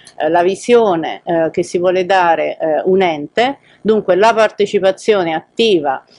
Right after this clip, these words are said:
ehm, misurabile, verificabile anche in termini di crescita e di miglioramento da parte di tutti i singoli che fanno parte di una macchina complessa ma unitaria.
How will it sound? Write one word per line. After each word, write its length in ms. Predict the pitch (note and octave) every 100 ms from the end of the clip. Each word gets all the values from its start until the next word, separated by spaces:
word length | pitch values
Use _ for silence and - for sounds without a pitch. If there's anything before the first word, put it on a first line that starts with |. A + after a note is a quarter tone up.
| _ -
ehm, 1000 | E3 E3 D#3 D#3 D3 C#3+ G#2 G2+ - -
misurabile, 1200 | A2+ F3 A3 - G3+ G#3+ G#3+ F3+ D#3+ F3 D#3+ D#3
verificabile 1160 | E3+ G#3+ G#3+ G#3 F#3+ G#3+ F#3+ D3+ D#3 D3+ D3 A#2+
anche 300 | G#3 G#3+ G#3
in 120 | G3
termini 440 | - G#3 F#3 F3+ E3
di 120 | F3
crescita 600 | A3+ G#3+ - F3 F3 E3+
e 140 | F#3+
di 120 | F3 F#3+
miglioramento 920 | E3+ F3 G#3+ C4 G#3+ D#3 E3 F#3+ F#3+ _ _
da 160 | - A3
parte 400 | G3+ E3+ - F3+
di 120 | G#3
tutti 280 | A#3+ G#3+ C4+
i 60 | A#3+
singoli 480 | F3+ D#3 D#3+ E3
che 100 | E3+ G3
fanno 320 | G#3+ A3 G#3
parte 440 | F3+ F3 - F#3
di 100 | F#3
una 400 | F#3+ F3+ F3 F3 _ _ _ -
macchina 880 | F3+ A#3 A3+ - A3+ G3+ G3 F#3 -
complessa 960 | - A#3 A3+ G#3 F3 E3+ - - F#3+ F#3
ma 320 | F#3 F3+ F3
unitaria. 800 | F#3+ F3+ E3 D#3 C#3+ C#3 C#3+ C3